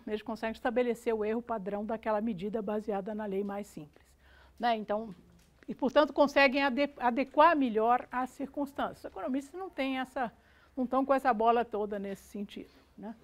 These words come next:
Mas, enfim, tá bem, tudo bem, é uma lei que legal mesmo, ela funciona mesmo, ela funciona bem, na maioria dos casos. Densidade das folhas na árvore. Aí ele já começa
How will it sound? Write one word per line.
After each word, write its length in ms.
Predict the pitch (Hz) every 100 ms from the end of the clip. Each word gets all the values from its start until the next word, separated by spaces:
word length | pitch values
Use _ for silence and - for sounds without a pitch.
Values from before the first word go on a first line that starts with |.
| 139 - - - _ _ _ _ _ _ _ _ _
Mas, 220 | 262 311
enfim, 360 | 392 381 196 - - _ _ - _
tá 100 | -
bem, 340 | 330 254 226 208 -
tudo 160 | 370
bem, 220 | 392 294
é 20 | 254
uma 140 | 240
lei 260 | 233 262 285
que 160 | -
legal 360 | 349 427 370 262
mesmo, 300 | 196 190 196
ela 160 | 214
funciona 480 | 214 339 - 403 339
mesmo, 260 | 220 175 190
ela 120 | 208
funciona 420 | 277 269 302 392
bem, 300 | 440 349 302
na 100 | 233
maioria 380 | 214 226 220 214
dos 180 | 214 277
casos. 400 | - 190 - - _ _ _ _ _ _ _ _ _ _ _ _ _ _ -
Densidade 600 | 403 392 339 277 311 285
das 220 | 277 269
folhas 360 | - 262 269 262
na 100 | 269
árvore. 400 | 208 - - -
Aí 160 | 330
ele 180 | 381 349
já 120 | 339
começa 580 | 302 294 294 285 302 294